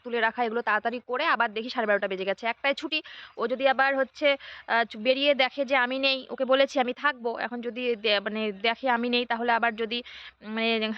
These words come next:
কান্নাকাটি করে, যার জন্য আমি একদম সাড়ে বারোটাতেই, আহ, বাড়ি থেকে বেরিয়েছি, ওখানে চলে গিয়েছি পৌনে একটায়, একটায় ছুটি হলো, ওকে নিয়ে আসলাম, এসে পরে শাকটা রান্না করলাম, রান্না করে মাসুমের বাবাকে খেতে দিলাম, ও খেয়ে বেরিয়ে গেল, তারপরে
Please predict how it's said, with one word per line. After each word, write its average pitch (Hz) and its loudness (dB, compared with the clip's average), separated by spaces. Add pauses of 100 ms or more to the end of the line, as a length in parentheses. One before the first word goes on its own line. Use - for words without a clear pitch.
(120)
কান্নাকাটি 247 -2
করে, 247 2
যার 233 0
জন্য 240 -2
আমি 233 0
একদম 233 -4
সাড়ে 220 -4
বারোটাতেই, 226 0
আহ, 190 -2
বাড়ি 208 0
থেকে 240 -8
বেরিয়েছি, 226 -2
ওখানে 226 -6
চলে 220 -6
গিয়েছি 233 -6
পৌনে 233 -6
একটায়, 262 -4 (100)
একটায় 214 -4
ছুটি 226 -10
হলো, 320 2 (360)
ওকে 214 -4
নিয়ে 233 -2
আসলাম, 254 0 (100)
এসে 233 -2
পরে 240 -2
শাকটা 226 -6
রান্না 226 2
করলাম, 302 0
রান্না 214 -2
করে 233 -8
মাসুমের 220 -6
বাবাকে 240 0
খেতে 277 -8
দিলাম, 277 -2 (500)
ও 220 -2
খেয়ে 247 0
বেরিয়ে 247 4
গেল, 269 4
তারপরে 208 0